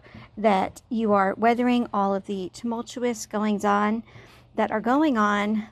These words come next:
with as much peace and grace as can be expected. I hope that your writing is going fabulously and that whatever projects you might be working on, whether that's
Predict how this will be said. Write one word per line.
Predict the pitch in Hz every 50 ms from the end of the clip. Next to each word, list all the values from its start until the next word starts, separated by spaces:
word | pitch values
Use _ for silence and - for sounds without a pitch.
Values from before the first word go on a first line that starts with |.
| -
with | - 226 220 220
as | 220 214 214
much | - 220 214 208 190 - - - - - -
peace | - - 277 285 302 294 - -
and | - 240 226 202
grace | 196 202 202 202 202 214 214 214 - - -
as | - 202 196 196 196 190 190 196 - - - - -
can | - - 220
be | 202 196
expected. | 180 - - - - 226 214 220 - 262 247 240
I | - -
hope | 185 190 214 214
that | - 202
your | - 208 196 185
writing | 175 190 180 196 220 277 320 339 359 370
is | - - 285 -
going | - 285 277 285 269
fabulously | - 262 262 269 277 285 302 302 285 - - 349 359 440 - - - - - - - -
and | - 262 233
that | 226 -
whatever | - 220 214 208 214 214
projects | 214 - 233 220 214 233 233 226 - -
you | 247 233
might | 214 214 - -
be | 220 208
working | 214 214 214 214 233 226
on, | 226 226 226 233 247 269 285
whether | 277 - - 208 202 202 208
that's | 196 202 196 196 202 - - - -